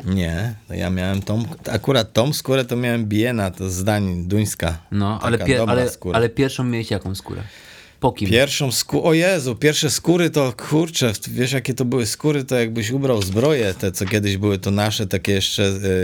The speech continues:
Speaker 1: osiemdziesiąty siódmy, ósmy rok, to takie były zbroje, to nie była skóra, to zbroja była.
Speaker 2: Bo ty w siódmym robiłeś licencję, nie?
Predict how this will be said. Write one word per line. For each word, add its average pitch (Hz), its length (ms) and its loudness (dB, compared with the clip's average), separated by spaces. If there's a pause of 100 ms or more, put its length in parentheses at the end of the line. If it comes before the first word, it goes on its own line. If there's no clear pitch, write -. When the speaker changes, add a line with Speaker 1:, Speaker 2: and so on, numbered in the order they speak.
(500)
Speaker 1:
osiemdziesiąty 98 1080 0 (460)
siódmy, 101 500 0
ósmy 98 380 0
rok, 92 240 0
to 95 140 -4
takie 104 320 -2
były 107 260 2
zbroje, 120 500 2
to 98 100 -4
nie 95 120 0
była 107 180 0
skóra, 139 380 -2
to 98 140 -2
zbroja 120 520 0
była. 80 260 -2 (120)
Speaker 2:
Bo 107 120 -4
ty 123 120 -2
w - 40 -4
siódmym 127 280 0
robiłeś 120 320 -2
licencję, 104 480 -2
nie? 123 180 -2